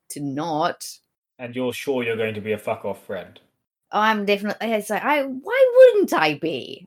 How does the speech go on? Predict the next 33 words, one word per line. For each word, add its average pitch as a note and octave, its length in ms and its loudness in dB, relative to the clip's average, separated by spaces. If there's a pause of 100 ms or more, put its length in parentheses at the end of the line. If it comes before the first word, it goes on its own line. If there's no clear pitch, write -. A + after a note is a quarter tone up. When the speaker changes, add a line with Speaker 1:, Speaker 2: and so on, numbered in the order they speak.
Speaker 1:
I'd A4+ 240 0
be A#3+ 120 2
a E3 80 0
fuck - 260 -6
off C3+ 260 -8
friend D#3+ 300 -2
if D#3+ 140 -4
I D3+ 200 0
just D3+ 280 -8
decided D3 440 -4
to C#3+ 100 -10
drown D3+ 520 -4
in C3+ 160 -8
debt, C#3 420 -2 (760)
which F3+ 180 -6
is E3+ 160 -6
why F#3+ 340 -2
I F3+ 140 -2
would E3 160 -2
forgive E3+ 340 -4
murder G#3+ 640 -2
so G3+ 140 -8
long D#3+ 200 -4
as D#3 100 -10
it's, D3+ 180 -12
like, D3 180 -6
manslaughter D3+ 880 -6
slash D3 300 -8
self-defense, D3 720 -8
but E3+ 100 -8
I D3 120 -2
will E3+ 400 -2
not D#3+ 380 -4